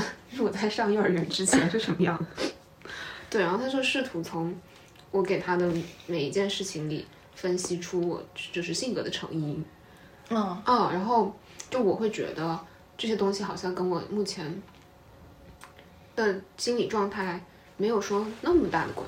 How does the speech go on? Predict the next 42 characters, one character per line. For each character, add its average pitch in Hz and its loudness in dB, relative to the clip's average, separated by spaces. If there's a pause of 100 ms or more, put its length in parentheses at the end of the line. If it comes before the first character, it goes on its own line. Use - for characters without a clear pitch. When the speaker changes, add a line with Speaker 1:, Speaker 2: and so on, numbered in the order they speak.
Speaker 1:
系。 - -6 (1800)
Speaker 2:
啊， 311 8 (800)
那 370 10
他 - 10
有 233 10 (120)
提 - -2
供 247 4
什 262 2
么 190 8
result 196 6
给 190 0
你 190 2
吗？ 180 4
比 180 0
如 185 4
说 214 8
你， 180 0 (640)
就 226 -2
是 226 -2
他 233 4
有， 208 8
他 220 2
有 196 6
分 196 2
析 196 4
什 196 0
么 175 4
东 175 2
西 180 -2
吗？ 165 -4 (380)
Speaker 1:
他 294 2
就 330 6
是 330 4
给 269 4
我 277 8
推 285 8
荐 320 12
这 294 6
本 240 4
书 269 0
籍， 175 2 (300)
叫 - 4